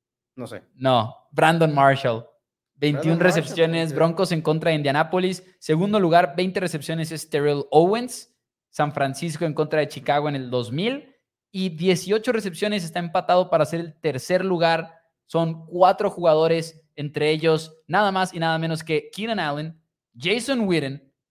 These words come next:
Speaker 2: Brandon Marshall y Tom Fierce en mil novecientos cincuenta. <laughs>
Speaker 1: Sí, a Brandon Marshall lo voy a tener grabado por siempre como ese receptor que está hypeando a Chase Claypool en su podcast.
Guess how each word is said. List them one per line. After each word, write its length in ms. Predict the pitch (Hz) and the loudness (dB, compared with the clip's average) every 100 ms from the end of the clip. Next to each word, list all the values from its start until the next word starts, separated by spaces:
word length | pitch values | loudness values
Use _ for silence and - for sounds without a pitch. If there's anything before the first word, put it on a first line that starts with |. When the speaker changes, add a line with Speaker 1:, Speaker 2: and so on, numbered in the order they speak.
| _ _ _ | _ _ _
Speaker 2:
Brandon 580 | - - 202 254 262 247 | -12 -2 0 2 -2 -2
Marshall 640 | 220 196 196 - 190 165 - _ _ _ _ | -2 0 0 -2 -2 -2 -6 _ _ _ _
y 120 | - 156 | -12 -2
Tom 260 | 165 151 | 0 0
Fierce 440 | 135 123 92 - _ | -2 -8 -10 -18 _
en 320 | 139 123 113 | -6 -4 -6
mil 140 | 123 127 | -6 -6
novecientos 340 | 123 113 117 | -6 -8 -10
cincuenta. 420 | 120 110 113 - _ _ | -12 -14 -16 -18 _ _
<laughs> 500 | - 247 - - - _ - | -4 -2 -2 -6 -12 _ -10
Speaker 1:
Sí, 80 | 190 | -4
a 80 | 185 | -2
Brandon 280 | 175 165 156 | -2 -4 -6
Marshall 360 | 143 139 139 | -8 -8 -10
lo 80 | 127 | -8
voy 120 | 123 | -6
a 240 | 131 131 131 | -6 -8 -12
tener 380 | 117 120 117 _ | -14 -12 -14 _
grabado 460 | 127 123 117 127 123 | -8 -2 0 -2 -4
por 180 | 123 113 | -8 -8
siempre 480 | - 123 117 123 117 | -8 -8 -8 -10 -10
como 560 | 117 110 110 107 104 - | -10 -10 -8 -10 -10 -8
ese 180 | 127 | -6
receptor 580 | 123 120 117 - 120 120 | -4 -6 -10 -8 -6 -6
que 100 | - | -10
está 280 | 110 - 113 127 | -12 -8 -8 -8
hypeando 440 | 113 - 123 113 | -10 -6 -6 -6
a 40 | 110 | -10
Chase 280 | - 117 - | -10 -12 -10
Claypool 380 | 120 110 113 107 | -10 -10 -12 -14
en 80 | 101 | -14
su 160 | 104 | -12
podcast. 480 | - 101 - 98 - | -10 -10 -10 -10 -12